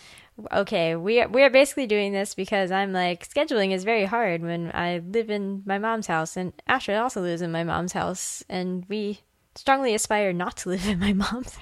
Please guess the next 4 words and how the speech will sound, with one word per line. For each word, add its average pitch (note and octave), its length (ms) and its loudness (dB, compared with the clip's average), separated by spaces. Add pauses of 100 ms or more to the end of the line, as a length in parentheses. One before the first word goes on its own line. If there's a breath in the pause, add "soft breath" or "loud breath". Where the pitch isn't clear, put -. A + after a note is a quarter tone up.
(120)
house. - 800 -6
<laughs> - 40 -20 (1600 loud breath)
But, A#3 220 4
uh, G3 280 2